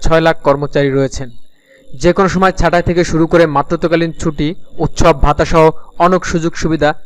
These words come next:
থেকে বঞ্চিত হন এসব কর্মচারীরা। এদের ঠিকাদারি প্রতিষ্ঠানের মাধ্যমে নিয়োগের পদ্ধতি বাতিল করে এসব আউটসোর্সিং কর্মচারী স্থায়ীকরণ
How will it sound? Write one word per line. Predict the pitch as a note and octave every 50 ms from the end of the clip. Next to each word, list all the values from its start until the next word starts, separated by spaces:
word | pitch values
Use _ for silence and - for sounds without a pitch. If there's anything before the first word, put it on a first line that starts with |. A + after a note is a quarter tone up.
| - -
থেকে | - D#3 D3+ D#3
বঞ্চিত | C#3+ D3+ E3 E3+ D#3+ F3 E3 D#3+
হন | D#3 D#3 D#3
এসব | D#3 C#3 C3+ - D3 C3+
কর্মচারীরা। | - - D3+ D3+ D3 D3 C3+ - C#3+ B2+ A#2+ A2+ A2+ A#2 - - - - - _ - - - - - _ _ -
এদের | E3 E3 F3 F#3+ F#3
ঠিকাদারি | - - - G3 F3+ G3 G3
প্রতিষ্ঠানের | G3 - F3+ E3 F3 - G3 F#3 F3
মাধ্যমে | E3 D#3+ D#3 D#3 E3+ E3+ E3 E3 D#3+
নিয়োগের | D#3 D3+ D#3 D#3 D3+ D#3+ D3+
পদ্ধতি | C#3+ - C#3+ C#3+ C#3+ E3+ D#3+ - D3+ D3 F3 - - - -
বাতিল | - C#3+ D3+ - - F#3 E3+
করে | - F#3+ F3 F3+
এসব | F#3 D#3+ D3+ - E3+ - -
আউটসোর্সিং | D#3 D#3 D#3+ D#3 - G3 F3+ - - F3+ F3+ E3
কর্মচারী | - C#3+ D3 D3 C#3+ - D3+ C#3+ C#3+ D#3+ E3
স্থায়ীকরণ | - - - E3+ E3+ E3 - F3 E3 E3+ E3+ E3+